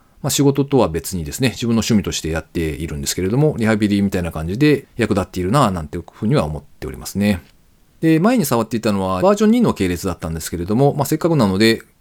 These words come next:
ちょっと前に出た三系列をですね、使ってみようと思ってあげたんですけれども、まあ、ちょいちょい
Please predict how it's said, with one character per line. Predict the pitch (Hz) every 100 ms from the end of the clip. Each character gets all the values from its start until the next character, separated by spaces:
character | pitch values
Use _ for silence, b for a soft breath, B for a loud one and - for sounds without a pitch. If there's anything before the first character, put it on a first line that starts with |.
| -
ち | 190
ょ |
っ |
と | - 131
前 | 104
に | 87
出 | 82
た | 85 82 - _ -
三 | 127 113
系 | - 98
列 | 78 -
を | 76
で |
す | 78
ね、 | 120 98 - _
使 | - 92
っ |
て | 95
み | 117
よ | 127
う |
と | 90
思 | 82
っ |
て | _ 85 80 _ -
あ | 107
げ | 104
た | 101 90
ん | 71
で | 69
す | -
け |
れ | 82
ど | 82
も、 | 113 127 - _ _ -
ま |
あ、 | 127
ち | -
ょ |
い | 139
ち | 185
ょ |
い | 120